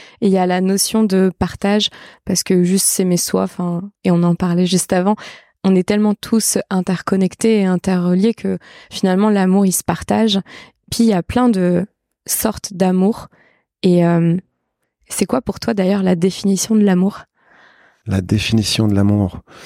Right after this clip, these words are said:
Speaker 2: Euh, de par mes expériences, je vais sans doute commencer par quelque chose, euh, euh,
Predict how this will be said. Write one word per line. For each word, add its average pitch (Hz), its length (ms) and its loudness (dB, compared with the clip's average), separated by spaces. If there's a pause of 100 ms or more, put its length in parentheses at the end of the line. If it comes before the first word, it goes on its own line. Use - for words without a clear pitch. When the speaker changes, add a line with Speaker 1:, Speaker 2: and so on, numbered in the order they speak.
(400)
Speaker 2:
Euh, 98 840 2 (800)
de 113 160 -2
par 113 200 0
mes 110 180 2
expériences, 113 680 2
je 90 120 -2
vais 95 160 2
sans - 180 -2
doute 104 160 0
commencer 101 320 0
par - 220 -6
quelque - 160 -6
chose, 98 260 -2
euh, 92 200 0 (520)
euh, 90 540 -2